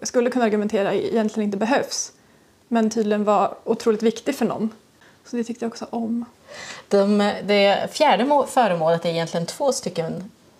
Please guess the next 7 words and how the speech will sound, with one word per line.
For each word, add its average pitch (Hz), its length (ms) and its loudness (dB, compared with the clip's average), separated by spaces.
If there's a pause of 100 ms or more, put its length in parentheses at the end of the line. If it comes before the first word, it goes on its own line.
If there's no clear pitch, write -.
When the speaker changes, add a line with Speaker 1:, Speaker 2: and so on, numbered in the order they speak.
(120)
Speaker 2:
föremål. 156 720 -2 (140)
Två 185 200 -2
små 170 280 -2
snidade 175 480 -2
fåglar. 185 640 0 (580)
Speaker 1:
Ja, 311 100 4
precis. - 600 -2